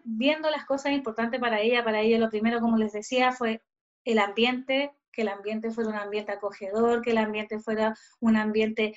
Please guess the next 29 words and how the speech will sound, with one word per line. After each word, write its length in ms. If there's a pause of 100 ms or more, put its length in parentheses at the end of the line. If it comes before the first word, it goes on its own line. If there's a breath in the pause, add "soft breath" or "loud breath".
(140 loud breath)
destinado 840
hacia 320
los 160
niños 400
y 60
las 180
niñas. 640 (520 soft breath)
Y 400
también, 540 (840)
como 240
les 200
decía, 380 (140)
la 240
observación, 800 (840)
¿ya? 400
de 180
estos 220
niños, 340
cómo 220
se 100
relacionaban, 760
y 80
de 80
ahí 160
también 320
para 220
ir 140
proponiéndoles 800
también 420